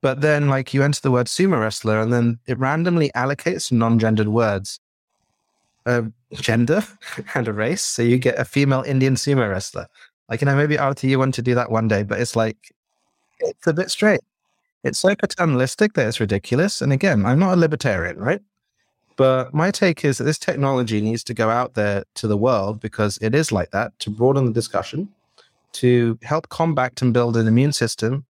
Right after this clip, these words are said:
against bad actors who will use this for evil. And they have this technology already, you know,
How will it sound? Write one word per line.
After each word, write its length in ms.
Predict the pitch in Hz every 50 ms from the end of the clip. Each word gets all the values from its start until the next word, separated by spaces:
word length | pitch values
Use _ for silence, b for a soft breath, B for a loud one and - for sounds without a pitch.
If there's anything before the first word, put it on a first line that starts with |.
| _ _ _ _ _
against 360 | 110 110 120 123 110 113 -
bad 200 | - 117 117 117
actors 340 | 127 131 - - - 113 107
who 100 | - 120
will 200 | 110 123 151 160
use 220 | 160 120 107 104 -
this 180 | - 107 -
for 80 | - -
evil. 340 | - 95 92 92 117 131 135
And 100 | 107 113
they 160 | 131 143 131 - 151
have 140 | 165 170
this 120 | - 139 -
technology 540 | - - - - 101 101 98 95 98 95 92
already, 360 | - - 76 73 - - - _ _ _ _ _ _ _ _ _
you 120 | 110 107
know, 220 | 110 139 196 240